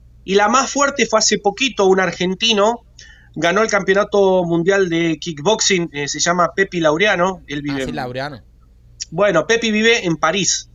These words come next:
Speaker 1: Antes de, de la pelea final, un amigo que tenemos en común me dice, "Leo, mandale un saludo a Pepi para desearle suerte". Entonces yo le mando un saludo,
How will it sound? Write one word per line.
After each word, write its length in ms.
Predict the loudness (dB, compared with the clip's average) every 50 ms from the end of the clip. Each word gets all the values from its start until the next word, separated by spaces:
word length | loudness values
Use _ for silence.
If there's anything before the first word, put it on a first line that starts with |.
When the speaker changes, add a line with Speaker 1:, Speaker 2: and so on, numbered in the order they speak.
| -20 -20 -20 -20 -20 -20 -18 -18 -18 -18 -20 -6
Speaker 1:
Antes 340 | -2 0 0 0 0 -2 0 2
de, 280 | 2 2 2 2 0
de 140 | 0 -2 2
la 160 | 2 2 0
pelea 260 | 0 -2 0 0 0 0
final, 420 | -2 -2 0 0 0 0 -2 -6 -10 _
un 180 | -2 0 2
amigo 340 | 2 2 2 2 2 2 2
que 100 | 0 -2
tenemos 360 | -6 -4 -4 -2 -2 0 -2
en 80 | -2 -2
común 260 | 0 0 2 2 4
me 80 | 2 2
dice, 180 | 2 2 0
"Leo, 360 | 0 2 2 2 2 2 0 -2 _ _ _ _ _
mandale 360 | -4 -2 0 2 4 4 4
un 60 | 4
saludo 320 | 2 2 0 2 4 4 2
a 80 | 2 2
Pepi 520 | 0 0 0 0 -2 -4 -4 -4 -4 -10 -18 -20 -20 -20 -20 -20 _ -4
para 240 | -2 0 2 2 0 -2 -10 _
desearle 460 | -4 -2 0 2 2 2 2 2 2 2
suerte". 460 | 2 0 0 0 -2 -4 -12 -18 -20 -20 -20 -20 -20 -20 -20
Entonces 220 | -10 -8 -6 -2 0
yo 80 | 2
le 100 | 2 2
mando 220 | 2 2 0 0 0
un 60 | 0
saludo, 680 | 2 0 2 2 2 2 2 4 2 2 0 -2 -6